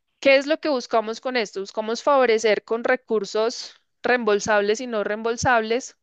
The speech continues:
que las personas, camión, como son conocidas,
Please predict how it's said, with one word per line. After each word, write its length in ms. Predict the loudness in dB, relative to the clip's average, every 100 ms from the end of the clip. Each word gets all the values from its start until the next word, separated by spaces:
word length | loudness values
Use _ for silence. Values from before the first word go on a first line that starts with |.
| _ _
que 120 | -2
las 240 | 0 0 -2
personas, 920 | -2 -2 -4 -4 -2 -2 -6 -8 -16 _ _
camión, 540 | -2 -2 -4 -6 -8 -14
como 480 | -12 -6 -6 -8 -16
son 220 | -12 -8
conocidas, 580 | -6 -6 -2 2 2